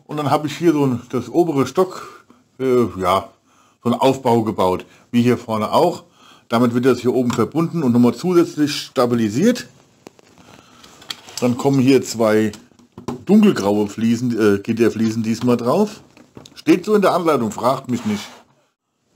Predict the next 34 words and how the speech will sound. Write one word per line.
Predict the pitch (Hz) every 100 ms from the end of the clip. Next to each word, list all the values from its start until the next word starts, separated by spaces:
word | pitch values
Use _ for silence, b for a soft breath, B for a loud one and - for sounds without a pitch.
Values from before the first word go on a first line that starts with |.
| _ -
Mit | 226 240
dem | 214 214 175
nächsten | 190 185 -
Modul | 175 143 175 156
haben | 139
wir | 139
jetzt | 127 113
hier | - 160 160 160
sowas | 127 135 127
wie | 117 113
die | 120
Brücke | 123 - 117 107 117
gebaut, | 101 90 82 73 - -
behaupte | 107 101 -
ich | 104
einfach | 92 95 87
mal. | 78 69 b b b
Also | b 104
das | 101 123
hier | - 123
könnte | 120 107
ein | 107
Periskop | 104 101 - 156 175
sein. | 180 170 175 170 b b b b -
Wir | 110 107
haben | 101 110 107 101
hier | 104 113 110 104
eine | 90 98 98 92
Leiter, | 90 98 113 107
die | 107
nach | 87
oben | - 156 151
geht. | 135 143 147 b b b b b b b -
Und | 123 117